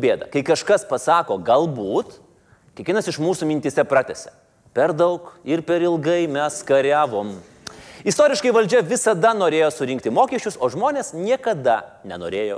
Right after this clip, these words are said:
jų mokėti. Mes turime keisčiausių atvejų. Romos imperatorius Vespasianas apmokestino tualetus ir po to pasakė savo žymiąją frazę: „Pecunia non olet“, „pinigai nesmirda“. Lietuvoje frazę adaptavo Karbauskis: „Pecunia non olet“,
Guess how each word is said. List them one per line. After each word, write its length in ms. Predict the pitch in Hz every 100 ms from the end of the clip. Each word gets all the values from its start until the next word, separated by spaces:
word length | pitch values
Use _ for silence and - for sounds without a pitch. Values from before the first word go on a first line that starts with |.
| -
jų 140 | 85 -
mokėti. 400 | 78 78 - - _ - -
Mes 80 | 156
turime 240 | 233 226 220
keisčiausių 560 | 202 - 247 247 226
atvejų. 380 | 170 92 - - - - - -
Romos 320 | 254 240 226 185
imperatorius 460 | 190 196 185 170
Vespasianas 640 | 165 - 160 175 185 180 156
apmokestino 600 | 151 160 147 143 143 123
tualetus 460 | 147 147 151 269 -
ir 80 | 180
po 140 | 175
to 80 | 240
pasakė 400 | 190 170 165 160
savo 220 | 143 131 117
žymiąją 380 | 214 226 190 170
frazę: 400 | 131 92 87 - - -
„Pecunia 540 | 160 156 226 240 233 180
non 280 | 135 143 -
olet“, 260 | 120 104 76 - - -
„pinigai 440 | 131 123 160 180
nesmirda“. 540 | 139 147 120 92 - - _ _ - -
Lietuvoje 400 | 185 269 311 311
frazę 400 | 226 220 208 220
adaptavo 640 | 156 139 - 139 139 135 131
Karbauskis: 720 | 135 127 113 80 - - - _ -
„Pecunia 680 | 160 170 226 269 269 262 247
non 380 | 139 139 147 -
olet“, 480 | 120 98 - -